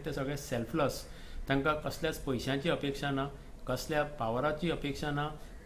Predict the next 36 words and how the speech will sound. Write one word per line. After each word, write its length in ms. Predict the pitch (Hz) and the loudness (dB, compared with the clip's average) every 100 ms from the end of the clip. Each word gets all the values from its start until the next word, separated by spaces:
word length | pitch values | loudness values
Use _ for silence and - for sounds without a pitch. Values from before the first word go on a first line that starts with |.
| 120 | 2
जावं 200 | 151 165 | 4 4
आपल्याक 380 | 143 139 170 165 | 2 2 0 0
कितें 160 | 165 156 | -2 -4
फायदो 420 | - 101 107 143 | -2 -2 2 2
मेळटलो 460 | 165 151 151 160 156 | 4 2 0 0 0
वो 160 | 151 | 0
ना 200 | 147 135 104 - - - - - | 2 0 -2 -6 -10 -12 -14 -10
हाचेरूय 360 | 117 117 147 165 160 | -6 0 2 2 2
ते 80 | |
केन्ना 280 | 156 143 147 | 0 0 0
विचार 300 | 139 139 139 | 0 0 0
करिना। 320 | 127 113 113 113 - - - - 135 | 0 0 0 -2 -6 -12 -12 -4 2
वयल्यान 260 | 147 156 151 | 4 4 2
ते 40 | |
आपल्या 340 | 147 135 151 147 120 | 2 0 0 -2 0
भलसांतले 480 | 117 117 139 156 170 | -2 0 0 2 2
पयशे 300 | 160 143 156 | 2 -2 0
मोडून 280 | 135 117 113 - | 0 0 -2 -2
पक्षा 260 | 127 156 | 0 0
खातीर 220 | 139 139 123 | 0 -2 -2
वावुरतात। 420 | 131 113 - 104 - - - - - - 120 | 0 -2 -2 -4 -6 -10 -10 -12 -10 -8 0
ह्या 320 | 131 156 170 - - - - - - - - - | 4 6 4 0 -12 -14 -14 -12 -12 -12 -12 -8
सगळ्या 260 | 123 113 165 | -2 2 4
व्हॉ-, 220 | 165 131 - | 4 0 -4
व्हॉलंटियरां 460 | - 117 147 170 160 | -4 -2 2 2 2
खातीर 320 | 131 139 123 - - - - - | 2 2 0 -2 -10 -10 -8 0
आज 240 | 143 143 - | 0 0 -2
हो 120 | 139 | -2
पक्ष 300 | 139 156 - | 0 -2 0
जो 140 | 165 156 | 0 2
आमी 180 | 147 147 | 0 0
फुडें 240 | 143 139 | -2 0
व्हरपाक 340 | 131 117 120 | 0 -2 -4
शकले 340 | - 113 135 143 165 - - - | -2 -4 0 -2 -2 -10 -14 -6
ताचें 240 | 123 127 147 | -4 -2 -2
श्रेय 320 | 143 135 156 | 2 2 2